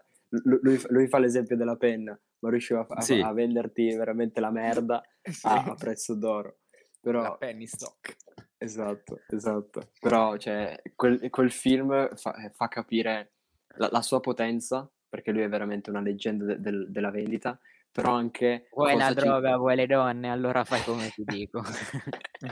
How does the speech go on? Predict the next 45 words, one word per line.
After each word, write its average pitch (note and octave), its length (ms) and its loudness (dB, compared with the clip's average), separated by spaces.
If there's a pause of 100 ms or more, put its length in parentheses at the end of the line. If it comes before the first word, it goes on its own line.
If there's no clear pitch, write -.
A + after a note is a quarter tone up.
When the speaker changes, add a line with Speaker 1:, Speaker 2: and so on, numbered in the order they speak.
Speaker 2:
Sì, A#2 400 4
sì. A2 260 0 (280)
Però D#3+ 200 6
quella C#3+ 280 6
è A#2 380 4
un'es-, B2+ 260 4
un'estremizzazione, C3 1040 2
però G2+ 460 2
diciamo F#2+ 320 -4
che F#2 180 0
è A#2+ 40 0
bello, F2+ 300 0
si - 120 -10
Speaker 1:
Esatto. - 20 -6
Speaker 2:
vede E2+ 180 -8 (300)
proprio. - 340 -12
Speaker 1:
No, A#2+ 140 4
es-, A#2 160 0
e, - 180 -8
e B2 160 -8
quel C#3 180 4
li-, D#3 160 6
e C3 140 -2
quel B2+ 240 2
film D3+ 360 2
è B2+ 80 2
veramente A2 420 -2
bello, G2+ 300 0
nel G2+ 100 -8
senso, G#2 360 -6
a G2 100 -6
me A2+ 80 -10
è A2+ 40 -8
piaciuto A2+ 320 -8
molto, A2+ 460 2
mi A2+ 160 0
è - 20 -2
dispiaciuto - 540 -6
un A#2+ 160 -2
po' A#2+ 220 2
che G#2+ 460 -2
c'è - 200 -8
questa - 300 -4
estremizzazione G#3 840 -8
del, G2 420 -8